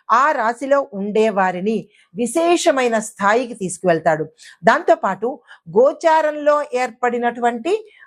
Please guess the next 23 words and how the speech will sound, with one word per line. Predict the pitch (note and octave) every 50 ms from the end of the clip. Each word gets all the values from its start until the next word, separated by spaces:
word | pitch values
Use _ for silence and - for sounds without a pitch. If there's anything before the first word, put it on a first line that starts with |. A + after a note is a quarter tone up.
| _ C#4
అంటే | D4+ E4+
మరొక | C#4+ C4 C4 C4+ A3+ A#3+
ముఖ్య | A#3 A3+ A3+ - A#3+ A3
విషయం | G3+ G3+ G3+ F#3+
అనమాట, | F3 F3 E3+ D#3+ D#3+ D3 - - - - - _ F#3 G3+
గోచారంలో | B3+ C#4+ - - D#4 D4 D4 C#4+ C#4 C4+ C4
ఏర్పడినటువంటి | C4 A#3+ A#3+ A#3+ A#3+ - A#3 A3 A3 A3 G#3+ - G3+ G3 G3 F#3+ F#3+ D4 F#4 G4 - - - _ _
సాధారణంగా | - - A3+ G#3 A#3 C4 B3+ C#4 D4+ D4+ D4 D4+ C#4+ C#4 B3+ B3+ A#3+ A#3 A3 A#3+ A3+ E3+ - _ _ _
సమాజంలో, | - - C4 A#3 A#3+ A#3+ A#3+ A#3+ A#3+ F#3+ A3+ A3 G#3+ G#3+ A3 G#3+ G#3 G3 - G3+
ఆ, | G#3 G3+ G3 F#3+
ప్రతికూలతలు | F#3+ F#3+ - A#3 A#3+ A3 A#3+ A#3 - B3+ A#3+ A#3+ A#3+ A#3+ A#3
ఉంటాయి | A3 G#3+ A#3 A#3 A#3+
కదా, | A3+ A#3+ C#4 G4+ A#4 - - - - _ _ -
ఆ | G3+ A#3 D4 G4
ప్రతికూలతలు | G4+ G4 F4 E4+ E4 D#4+ - - A#3+ A#3+ A#3 A3+ A#3 A3 G3+ F#3+
తొలగిపోయి | G3 D#3 C#3 D3+ D3+ F#3+ F#3 G3 G#3 G#3+ B3 D#4 G#4+ - - - - _ _
సానుకూలమైన | - - A#3+ C4 D#4+ F4+ F4+ - F4 F4+ E4+ E4 D#4 C#4+ C4
శక్తిని | A#3+ B3 A3+ G#3 - - A#3+ A#3 A3
కూడా | - - G#3+ G#3 G#3+ G#3 -
ఇవ్వడంతో | F#3+ F3 D#3+ F3 F3+ F#3 F#3+ F#3+ G3 F3+
పాటు | E3+ F3+ E3+ D#3+ D#3+ - G3 E3+ D#3 E3 F#3+ G3 G3 - - - - - -
ఆధ్యాత్మికం | E3+ F#3 G#3+ C4+ C4+ B3 - D#4 E4+ E4+ E4+ E4+ D#4+ D#4+ D#4 D4 C#4 B3+ A3+
పట్ల | A#3 G3+ F3 - _ - G3+ F3+